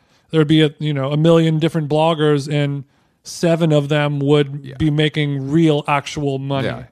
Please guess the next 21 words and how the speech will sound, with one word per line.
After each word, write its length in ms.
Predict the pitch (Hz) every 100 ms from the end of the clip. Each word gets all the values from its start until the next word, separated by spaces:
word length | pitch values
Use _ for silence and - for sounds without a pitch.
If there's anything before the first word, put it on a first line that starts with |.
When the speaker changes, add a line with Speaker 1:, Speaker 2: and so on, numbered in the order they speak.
| _
Speaker 1:
And 120 | 160
then 80 | 160
everyone 280 | 170 170 170
else 200 | 165 160
would 80 | 151
be 60 | 151
like, 140 | 143
"I 80 | 170
make 220 | 196 170 160
eight 180 | 160
thousand 260 | 151 156 170
dollars 260 | 165 185 180
a 40 |
year 140 | 202 170
blogging." 380 | 190 190 135 101
Speaker 2:
Yeah, 240 | 80 50
it 40 | 90
was 120 | 98
like, 180 | 92
Speaker 1:
And 80 |
Speaker 2:
yeah. 40 | -